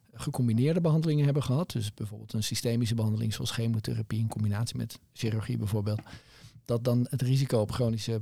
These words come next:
vermoeidheid ietsje groter is dan wanneer het een unimodale behandeling is of alleen maar een chirurgische ingreep. Maar dat is zeker geen wet van mede en persen. En, ehm, er is behoorlijk wat onderzoek gedaan naar wat zijn nou risicofactoren of predisponerende factoren voor,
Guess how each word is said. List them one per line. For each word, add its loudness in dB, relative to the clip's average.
vermoeidheid -6
ietsje -4
groter 2
is 0
dan 0
wanneer 0
het -4
een -4
unimodale 2
behandeling 2
is 0
of -2
alleen 0
maar -2
een -2
chirurgische -4
ingreep. 2
Maar -4
dat 0
is 0
zeker 4
geen 4
wet 2
van 0
mede 0
en -4
persen. -4
En, -8
ehm, 4
er -4
is 0
behoorlijk 4
wat 0
onderzoek 2
gedaan 2
naar 2
wat 0
zijn 4
nou 2
risicofactoren 0
of -2
predisponerende 0
factoren -2
voor, -2